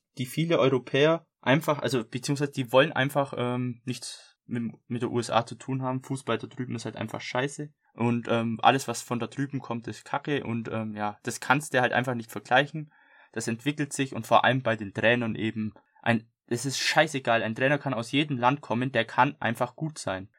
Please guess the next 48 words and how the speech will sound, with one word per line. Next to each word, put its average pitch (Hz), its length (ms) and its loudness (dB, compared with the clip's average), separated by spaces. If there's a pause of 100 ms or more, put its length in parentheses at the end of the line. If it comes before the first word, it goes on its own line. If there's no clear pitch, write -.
(100)
Ähm, 113 400 4 (120)
klar, - 380 10
gut 160 220 -4
auf 123 180 6
einem 127 80 -6
bestimmten 131 480 -6
Level 135 300 4
oder 113 160 -2
Niveau, 110 400 2
aber - 320 4
er 117 80 4
kann 135 320 0 (100)
genauso 143 460 6
gut 156 180 -8
sein 139 180 -2
wie 135 60 -2
ein 139 60 -2
europäischer 123 600 0
Trainer. 95 380 -12 (220)
Das - 240 -10
hat 120 140 -4
halt - 220 -6
echt - 240 -6
nichts - 300 -8
zu 120 140 -8
bedeuten. 104 560 -2 (360)
Und 113 160 -4
ich 123 120 -6
find 135 180 -4
einfach, 143 300 2
das - 180 -6
ist, 131 240 -4
ähm, 120 360 0 (200)
also 123 300 0
wer 139 120 10
auch 143 120 6
immer 170 180 0
solche 147 300 0
Kommentare 127 600 0
schreibt, 160 680 2
aber 131 160 4
das 123 80 -4
ist 131 160 -4
einfach 143 260 4
eine 117 140 -4
minder 156 380 0
bemittelte 127 640 -2
Antwort, 147 520 0